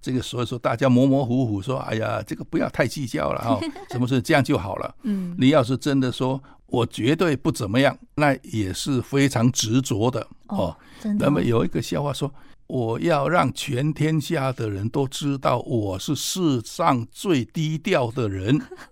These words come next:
Speaker 1: <laughs> 这一句话本身不是很好笑吗？
Speaker 2: 超矛盾的。
Speaker 1: 对不对？你既然低调，为什么要成为普天之下最低调的人呢？
Speaker 2: 没错，
Speaker 1: 那你已经很高调了，
Speaker 2: 对。哦。
Speaker 1: <laughs> 对不对？所以这里面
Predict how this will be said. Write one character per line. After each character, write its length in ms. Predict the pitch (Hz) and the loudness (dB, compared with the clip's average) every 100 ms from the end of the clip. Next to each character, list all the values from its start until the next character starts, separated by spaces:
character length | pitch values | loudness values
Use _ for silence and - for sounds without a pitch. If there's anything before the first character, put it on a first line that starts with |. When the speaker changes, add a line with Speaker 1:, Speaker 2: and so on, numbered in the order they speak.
| - | -14
Speaker 1:
<laughs> 160 | - 269 | -12 -4
这 140 | 226 | 0
一 20 | 220 | 0
句 160 | 202 196 | 2 4
话 120 | 190 | 4
本 220 | 156 123 | 6 4
身 80 | 170 | 4
不 80 | 196 | 4
是 80 | 156 | 2
很 160 | 160 | 2
好 260 | - 123 110 | 0 0 2
笑 300 | 131 180 147 | 4 6 8
吗？ 180 | 139 - | 8 4
Speaker 2:
超 200 | - 302 | 0 0
矛 0 | |
盾 120 | 226 165 | 4 6
的。 120 | - | 4
Speaker 1:
对 200 | 302 247 | 2 -4
不 60 | |
对？ 100 | 220 160 | 0 0
你 80 | 143 | 0
既 220 | 214 208 | 0 0
然 200 | 156 165 | 2 0
低 300 | 202 196 196 | 0 0 0
调， 280 | - 180 165 | 4 6 8
为 220 | 202 175 | 8 6
什 120 | 151 | 6
么 80 | 190 | 4
要 100 | 190 | 4
成 280 | - 147 185 | 4 2 4
为 220 | 151 - - - - - | 2 0 -6 -20 -20 -6
普 280 | - 139 120 | 0 2 4
天 240 | 175 190 | 6 4
之 160 | - 185 | 2 -2
下 180 | - 165 | -2 0
最 240 | - 180 | 6 6
低 380 | - - 190 196 | 6 4 2 2
调 320 | 220 202 156 | 4 6 8
的 160 | 143 139 | 6 4
人 260 | 117 113 | 6 6
呢？ 140 | 139 147 | 8 6
Speaker 2:
没 160 | 294 | 4
错， 280 | 294 403 339 | -6 -6 -2
Speaker 1:
那 100 | 294 | 0
你 100 | 202 | 4
已 60 | 135 | 4
经 140 | 190 | 4
很 140 | 180 135 | 4 6
高 240 | - 190 | 6 6
调 240 | 190 220 170 | 6 6 6
了， 180 | 135 - | 6 2
Speaker 2:
对。 220 | - 156 | 4 4
哦。 260 | 160 151 | 4 2
Speaker 1:
<laughs> 20 | - | 2
对 80 | |
不 40 | 160 | 2
对？ 180 | 139 107 - - - - | 2 0 -10 -20 -20 -6
所 140 | 175 | 0
以 20 | 175 | 2
这 160 | 202 | 2
里 160 | 160 127 | 4 4
面 180 | 175 | 4